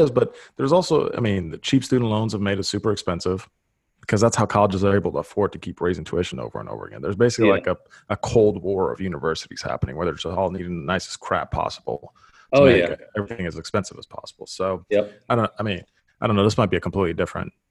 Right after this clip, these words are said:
Speaker 1: topic for a different podcast since I know we're coming up on time, but that, that's my gr-,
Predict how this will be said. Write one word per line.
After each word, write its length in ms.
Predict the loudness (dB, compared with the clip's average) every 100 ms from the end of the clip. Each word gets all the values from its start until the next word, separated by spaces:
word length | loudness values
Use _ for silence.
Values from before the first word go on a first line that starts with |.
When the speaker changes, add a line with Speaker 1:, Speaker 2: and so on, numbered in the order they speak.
| -4
Speaker 1:
topic 320 | -2 -2 -4
for 160 | -6 -4
a 20 |
different 300 | -4 -6 -4
podcast 540 | -2 -2 -4 -10 -10
since 200 | -14 -10
I 40 | -8
know 100 | -6
we're 100 | -6
coming 220 | -6 -6
up 120 | -8
on 120 | -10
time, 380 | -8 -6 -6 -8
but 240 | -8 -8 -10 _ _ _ 4
that, 220 | 4 6
that's 180 | 4 4
my 140 | 2
gr-, 160 | 2